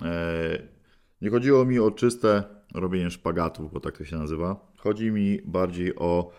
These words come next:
e, właśnie tą pomoc, bo tutaj niby, e, każdy idzie za sobą, wiesz, zawsze możesz liczyć na kolegę, ale jak, wiesz, przychodzą właśnie ciężkie czasy, jak gdzieś tam wchodzi w grę siano,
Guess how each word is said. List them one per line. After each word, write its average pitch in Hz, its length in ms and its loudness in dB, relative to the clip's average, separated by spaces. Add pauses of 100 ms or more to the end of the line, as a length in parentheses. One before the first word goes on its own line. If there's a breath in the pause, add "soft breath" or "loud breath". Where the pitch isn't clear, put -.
(340 soft breath)
e, 82 320 -4
właśnie 87 240 -8
tą 98 120 0
pomoc, - 520 -4
bo 92 500 2 (960)
tutaj 110 260 4
niby, 87 380 4 (320)
e, 76 40 -2
każdy 90 320 0
idzie 80 140 -4
za 78 80 -8
sobą, 101 460 2
wiesz, 76 260 2
zawsze 80 260 -6
możesz 80 220 -6
liczyć 78 300 -12
na 78 260 -6
kolegę, 90 440 -2 (360 soft breath)
ale 95 340 -2
jak, 101 180 -4
wiesz, 92 220 2
przychodzą 98 420 -2
właśnie 90 220 -6
ciężkie 95 340 -2
czasy, 120 560 0 (120)
jak 85 300 -6
gdzieś 82 220 -4
tam 85 160 -4
wchodzi 82 320 -2
w 76 100 -14
grę 80 280 -4 (200 soft breath)
siano, 101 640 -2